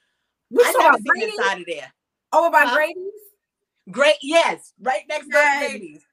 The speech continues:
Speaker 1: Yes,
Speaker 2: Now
Speaker 1: shout
Speaker 2: it's
Speaker 1: out to
Speaker 2: all,
Speaker 1: Grady's Liquor
Speaker 2: as
Speaker 1: Store.
Speaker 2: soon as Papa G must have, you know, saved up enough to open Big Daddy's or bu-, buy Chances,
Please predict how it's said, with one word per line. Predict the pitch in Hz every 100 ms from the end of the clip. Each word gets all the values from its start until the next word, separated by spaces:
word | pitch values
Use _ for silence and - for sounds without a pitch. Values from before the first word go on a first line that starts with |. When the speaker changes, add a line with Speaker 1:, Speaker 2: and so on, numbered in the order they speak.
| _ _
Speaker 1:
Yes, | 254 269 262 247 233
Speaker 2:
Now | -
Speaker 1:
shout | 330
Speaker 2:
it's | -
Speaker 1:
out |
to | 370
Speaker 2:
all, | 277 254
Speaker 1:
Grady's | 269 254
Liquor | 294 277
Speaker 2:
as | 240
Speaker 1:
Store. | 254 202 302
Speaker 2:
soon | 330
as | 339 -
Papa | 294 302 269
G | 240 285 285 294
must | 240 240 240
have, | 214 196 _
you | 220 254
know, | 208 185
saved | - 240 254 254
up | 247
enough | 240 240 240
to | 233 -
open | 240 240 233 233 226 175 165
Big | 254 233
Daddy's | 220 190 175 170 208 - _ _ _ -
or | 196 185 180 143
bu-, | 220 233 151 _ - 139
buy | 226 240 240
Chances, | - 302 294 294 180 165 233